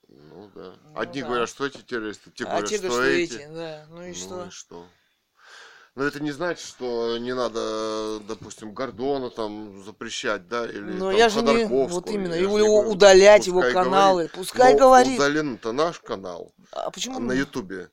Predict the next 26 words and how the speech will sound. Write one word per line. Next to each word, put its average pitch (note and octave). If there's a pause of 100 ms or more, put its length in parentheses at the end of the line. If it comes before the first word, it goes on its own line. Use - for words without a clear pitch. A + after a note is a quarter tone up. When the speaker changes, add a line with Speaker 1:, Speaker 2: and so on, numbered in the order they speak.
(100)
Speaker 1:
без A2
права A2+
восстановления, G#2
не G2+
Гордона, A2
Speaker 2:
Э, E2+
Speaker 1:
который C3+
Speaker 2:
да. -
Speaker 1:
говорит C#3+
о C3
восстановлении C#3
легитимной A2
власти F#2+
и G#2+
о A#2+
правовой B2
оценке. C#3 (640)
Смотрите, B2+
удален B2+
с -
Ютуба A2
к-, - (100)
русская A#2+
монархия A2+
Лив, G#2
да? B2+